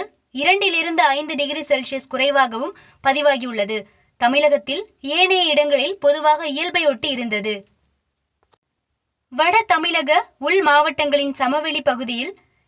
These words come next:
இருபத்தேழிலிருந்து முப்பத்தஞ்சு டிகிரி செல்சியஸ், தென் தமிழக உள் மாவட்டங்களின் சமவெளி பகுதிகளில் இருபத்தேழிலிருந்து முப்பது டிகிரி செல்சியஸ் மற்றும் தமிழக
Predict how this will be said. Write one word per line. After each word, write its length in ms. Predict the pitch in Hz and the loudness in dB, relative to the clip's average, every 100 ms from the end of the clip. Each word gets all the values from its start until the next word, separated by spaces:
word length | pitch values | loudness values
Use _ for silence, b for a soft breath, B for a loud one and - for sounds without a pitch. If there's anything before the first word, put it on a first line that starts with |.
| - | -8
இருபத்தேழிலிருந்து 1000 | 311 370 403 392 320 294 277 262 269 254 370 _ - | -2 0 0 0 2 2 2 0 -2 -2 -4 _ -6
முப்பத்தஞ்சு 500 | 294 285 403 359 302 269 | -6 -2 0 0 0 -6
டிகிரி 200 | 269 302 285 | -4 -6 -2
செல்சியஸ், 460 | 254 240 247 330 - _ _ _ - | -2 -2 -2 -2 -4 _ _ _ 0
தென் 200 | 349 440 381 | 0 2 0
தமிழக 340 | 339 339 320 302 | 0 0 -2 -2
உள் 120 | 330 311 | -2 2
மாவட்டங்களின் 640 | 285 294 294 285 277 285 277 | 4 2 2 0 0 -2 0
சமவெளி 400 | 254 302 302 294 | 0 0 -2 -2
பகுதிகளில் 540 | 254 247 262 233 277 427 b b b | -2 -2 -4 -4 -6 -8 b b b
இருபத்தேழிலிருந்து 920 | 320 381 403 359 320 294 269 285 269 370 - 269 | -4 0 0 0 0 0 0 0 0 -2 -4 -2
முப்பது 300 | 294 370 349 | 2 2 0
டிகிரி 220 | 294 311 302 | -4 -8 0
செல்சியஸ் 380 | 294 262 294 294 | -2 0 -6 -4
மற்றும் 280 | 262 - 311 - b b b | -6 -4 -8 -8 b b b
தமிழக 440 | 302 330 392 381 | 0 2 0 0